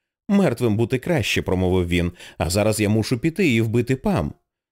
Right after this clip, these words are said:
«Томе», заволав я у телефон, «Томе, прокинься». «Ставши мертвими, обоє ми нарешті одружимося, весілля відбудеться на палубі,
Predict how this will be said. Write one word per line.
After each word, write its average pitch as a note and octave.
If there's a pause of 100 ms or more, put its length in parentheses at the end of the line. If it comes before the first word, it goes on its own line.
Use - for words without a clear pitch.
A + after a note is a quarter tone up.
(180)
«Томе», G2+
заволав F#2
я F2
у F2
телефон, G2
«Томе, C3
прокинься». F#2 (580)
«Ставши F#2+
мертвими, G#2
обоє A2
ми C3+
нарешті C3+
одружимося, G#2+
весілля C#3
відбудеться D3+
на A3
палубі, G#2